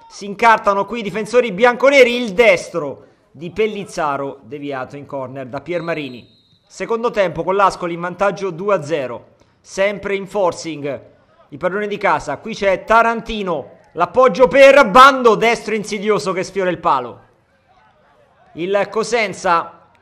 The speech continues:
con questa botta di Attanasio che non inquadra, lo specchio della porta. Solmonte per Bando,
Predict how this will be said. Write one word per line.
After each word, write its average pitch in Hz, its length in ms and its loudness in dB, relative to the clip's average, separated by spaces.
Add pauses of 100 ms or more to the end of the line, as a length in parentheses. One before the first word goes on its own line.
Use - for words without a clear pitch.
con 170 220 -10
questa 226 440 2
botta 165 720 2
di 190 160 -4
Attanasio 180 680 -2
che 185 140 -6
non 202 140 -6
inquadra, 151 380 -4
lo 147 120 -6
specchio 208 340 -6
della 190 100 2
porta. 143 500 -8 (120)
Solmonte 208 880 -4 (240)
per 196 720 2
Bando, 202 600 2